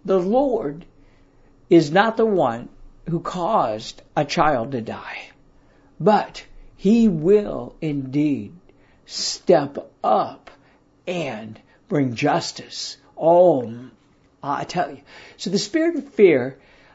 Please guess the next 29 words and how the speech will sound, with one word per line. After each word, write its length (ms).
is 280
different 340
than 220
being 480
afraid. 500
You 60
know, 80
you 100
can 140
be 100
afraid 400
of 100
things. 220
I 120
don't 100
like 240
spiders. 760
<laughs> 140
Roller 480
coasters 580
are 80
scary 460
movies, 440
<laughs> 420
you 140
know, 400
or 220
mean 260
people. 420